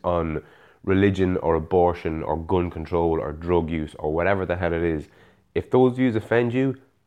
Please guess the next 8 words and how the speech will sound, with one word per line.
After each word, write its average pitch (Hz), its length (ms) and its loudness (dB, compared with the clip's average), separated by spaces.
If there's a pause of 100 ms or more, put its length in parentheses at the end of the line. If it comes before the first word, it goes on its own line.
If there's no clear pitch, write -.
fuck - 480 0
you, 101 420 4 (280)
that's 98 240 0
your 87 140 4
problem. - 340 -4 (1400)
I'm 92 120 -2
not 104 160 0
gonna 101 200 2